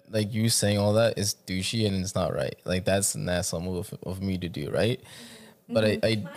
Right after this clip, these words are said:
Speaker 2: It's my eating
Speaker 1: Yeah.
Speaker 2: issue. Like, I deal with my eating
Speaker 1: But I
Speaker 2: issue.
Speaker 1: still, like, resonate with the husband. Like, I can still connect with why he did what he did because at the end of the day, I am a husband and I love you, you know?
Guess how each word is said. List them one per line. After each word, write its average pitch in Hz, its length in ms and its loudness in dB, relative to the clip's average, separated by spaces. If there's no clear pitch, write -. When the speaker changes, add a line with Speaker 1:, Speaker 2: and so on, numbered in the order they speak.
Speaker 2:
It's 269 160 -2
my 285 280 2
eating 262 260 0
Speaker 1:
Yeah. 190 340 4
Speaker 2:
issue. - 100 0
Like, 220 220 -2
I 269 220 0
deal 247 340 2
with 226 140 2
my 220 200 2
eating 185 280 0
Speaker 1:
But 120 120 6
I 123 40 6
Speaker 2:
issue. 123 180 2
Speaker 1:
still, 135 340 6
like, 107 280 4
resonate 98 480 2
with 87 180 -2
the 71 120 -2
husband. 101 340 0
Like, 98 120 2
I - 60 0
can 123 120 -2
still 139 220 2
connect 101 400 2
with 104 200 0
why 98 360 0
he 104 160 -2
did 101 180 0
what 95 100 0
he 98 80 0
did 95 240 2
because 110 240 2
at 101 80 0
the 110 80 2
end 120 120 4
of 135 60 6
the 139 80 4
day, 139 60 -6
I 113 120 2
am 123 160 4
a 110 80 4
husband 113 460 4
and 104 160 0
I 101 140 4
love 92 320 0
you, 50 200 -8
you - 100 -6
know? 120 240 2